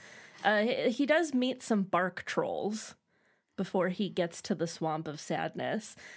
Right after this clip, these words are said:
Um, so there, there's, like, a scene where he meets these bark trolls and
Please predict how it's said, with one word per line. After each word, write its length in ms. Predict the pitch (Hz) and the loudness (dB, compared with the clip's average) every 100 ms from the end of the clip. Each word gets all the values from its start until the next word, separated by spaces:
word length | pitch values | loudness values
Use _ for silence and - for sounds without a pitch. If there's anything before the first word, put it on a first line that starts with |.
| - - | -8 -2
Um, 220 | 170 170 | 0 0
so 180 | - 185 | 0 2
there, 200 | 151 160 | 2 4
there's, 240 | 226 226 | 2 4
like, 200 | 247 226 | 4 4
a 60 | 214 | 0
scene 360 | - 285 269 | 0 0 2
where 120 | 214 | 2
he 200 | 208 214 | 2 2
meets 380 | 196 196 196 - | 2 2 0 -2
these 300 | - 180 170 | 2 2 2
bark 340 | - 175 165 - | 0 0 -2 0
trolls 500 | 202 190 190 185 190 | 4 4 4 2 2
and 340 | 185 175 | 2 2